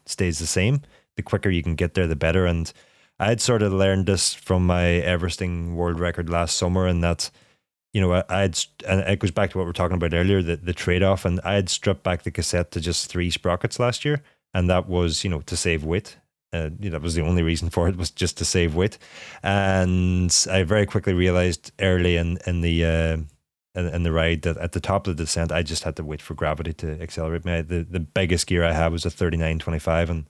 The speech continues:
I was immediately spun out. So this year,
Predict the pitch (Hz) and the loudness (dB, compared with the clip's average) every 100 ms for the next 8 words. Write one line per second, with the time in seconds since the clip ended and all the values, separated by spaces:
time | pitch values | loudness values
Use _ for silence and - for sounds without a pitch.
0 | _ 82 80 78 78 80 78 82 82 80 | _ -6 -4 -4 -4 -4 -6 -6 -6 -6
1 | - - 85 85 101 - _ _ _ - | -6 -2 0 -2 -6 -14 _ _ _ -4
2 | 107 92 107 - 98 92 92 | 0 4 4 4 2 2 2